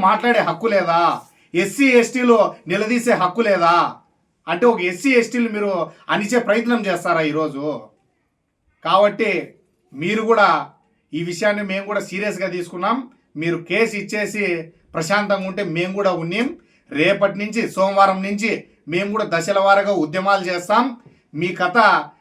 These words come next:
తేల్చేంత వరకు మేము ఇడిచిపెట్టాం. మీరు కూడబెట్టిన ఆశలన్నీ కరిగిపోయేంత వరకు కూడా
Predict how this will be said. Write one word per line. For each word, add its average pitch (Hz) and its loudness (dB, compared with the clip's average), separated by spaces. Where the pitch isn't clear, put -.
తేల్చేంత 226 2
వరకు 220 0
మేము 208 -2
ఇడిచిపెట్టాం. 185 -2
మీరు 180 -2
కూడబెట్టిన 226 0
ఆశలన్నీ 214 -4
కరిగిపోయేంత 233 6
వరకు 220 -2
కూడా 220 -4